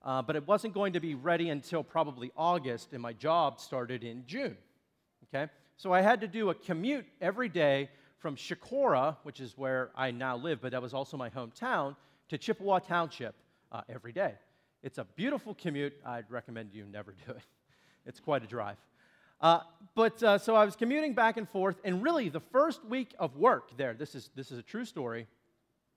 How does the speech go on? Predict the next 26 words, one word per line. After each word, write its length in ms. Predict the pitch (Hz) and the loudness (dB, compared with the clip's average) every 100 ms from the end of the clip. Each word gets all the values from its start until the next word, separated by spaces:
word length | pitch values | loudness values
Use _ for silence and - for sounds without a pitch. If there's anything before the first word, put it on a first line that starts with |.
| _ - | _ -2
I 120 | 160 | 0
was 160 | 143 | 0
zipping 340 | 123 180 277 220 | 0 -2 -2 0
home 320 | 156 147 151 | 0 0 -2
in 200 | 156 147 | -6 -6
my 340 | 139 135 131 123 - _ _ _ | -2 0 0 -2 -10 _ _ _
Ford 320 | 262 294 285 - | 0 2 2 2
Escort 580 | 220 - - 214 202 | 2 2 0 0 0
Z 180 | 135 190 | -2 4
X 260 | 165 - - | 4 4 -4
two, 280 | 208 165 107 - _ | 2 2 0 -10 _
right? 280 | 127 160 165 - | 2 2 2 -6
I 60 | |
love 160 | 139 139 | -2 0
my 100 | 131 | -2
little 220 | 123 127 | -2 -2
Escort 400 | 131 - 147 117 | -4 -4 -10 -8
Z 100 | 123 | -8
X 180 | 127 - | -8 -8
two 160 | 135 123 | -12 -12
sport 320 | - 165 185 | -10 -10 -8
model, 300 | 120 110 107 117 | -8 -8 -10 -14
not 160 | 113 | -18
the 60 | 135 | -14
base 240 | 135 135 | -14 -12
model. 280 | 107 104 101 | -12 -14 -14